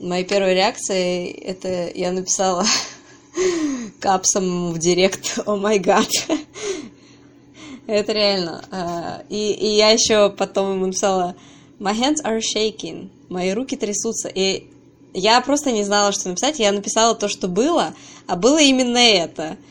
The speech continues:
То есть мои руки, они находились в состоянии, я даже не знаю, хаоса. Вот по-другому не скажешь. У меня сердцебиение было настолько частое, что, в принципе, по клавишам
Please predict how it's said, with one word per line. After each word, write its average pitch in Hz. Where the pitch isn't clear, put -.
То 196
есть 196
мои 214
руки, 302
они 208
находились 202
в -
состоянии, 226
я 208
даже 208
не 202
знаю, 208
хаоса. 185
Вот 185
по-другому 226
не 208
скажешь. 180
У 190
меня 190
сердцебиение 202
было 185
настолько 247
частое, 175
что, -
в -
принципе, 285
по 208
клавишам 214